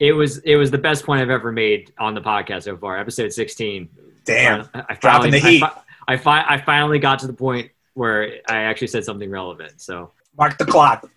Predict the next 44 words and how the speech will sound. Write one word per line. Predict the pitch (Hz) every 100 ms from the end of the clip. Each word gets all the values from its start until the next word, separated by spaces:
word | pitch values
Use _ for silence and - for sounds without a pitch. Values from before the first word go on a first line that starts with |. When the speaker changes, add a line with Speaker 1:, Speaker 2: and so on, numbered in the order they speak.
| _ -
Speaker 1:
Mark | 107 110
it, | 117
mark | 113 113 117
it |
down. | 117 110 101 98
This | 98 104
is | 101
the | 104
day. | 107 98 95 _ _ -
Speaker 2:
<laughs> | - 571 466 415 - - 143 - 143 - - -
Shut | 147 113
up, | 123
Dan. | - - 143 - - -
You | 139
do | 185 196
great | 190 208 175
work | 208 202 -
all | 156 165 160
of | 147
the | 143
time, | 139 123 113 - -
Speaker 1:
Thank | 120
you. | 107
Speaker 2:
twenty-four | 151 151 151 139
seven. | 139 147
Speaker 1:
You | 147
as |
well. | 107 85 78 - _ _
Speaker 2:
Yeah, | 285 -
so | -
an | 214
opportunity | 247 247 233 190 143 131
comes | - 123 120
along. | 113 110 110 110 120 _ _ - -
She's | - 170
gonna | 143 143
manipulate | 131 127 123 120 113 110
this | 110 -
guy | 110 110 107
into | 107 107
doing | 104 113
what | 107
she | 104 110
wants. | 131 156 151 143